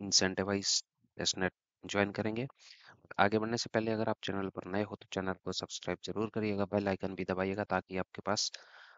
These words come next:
अपकमिंग वीडियोज़ की नोटिफिकेशन आ जाए और आपसे अर्निंग की अपॉर्चुनिटी मिस ना हो। ठीक है, तो बढ़ते हैं आगे। जिस प्रोजेक्ट की मैं बात कर रहा हूँ वो आपका है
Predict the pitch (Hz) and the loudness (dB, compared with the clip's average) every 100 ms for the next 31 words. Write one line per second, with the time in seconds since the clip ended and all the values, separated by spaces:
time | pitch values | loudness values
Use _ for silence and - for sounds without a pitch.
0 | - - - 98 101 95 95 98 - - | -4 -4 0 0 0 0 0 0 -2 -4
1 | 92 90 - 92 92 92 107 123 104 95 | -4 -6 -6 -6 -2 0 0 2 6 4
2 | - - 98 98 - 101 90 98 95 92 | 4 -2 -2 -6 -4 -6 -4 -6 -6 -8
3 | 123 _ _ _ 87 - 85 87 - _ | -12 _ _ _ -6 -4 -6 -8 -14 _
4 | _ - - _ 120 156 165 _ _ _ | _ -20 -20 _ 0 0 0 _ _ _
5 | 92 92 104 135 131 135 123 127 196 - | 0 4 6 4 6 8 8 6 2 -2
6 | _ _ _ - 127 - 123 - - 123 | _ _ _ -8 -6 -2 -4 -4 -2 0
7 | 117 117 - 113 113 113 110 - 113 170 | 4 4 4 2 4 6 6 6 4 2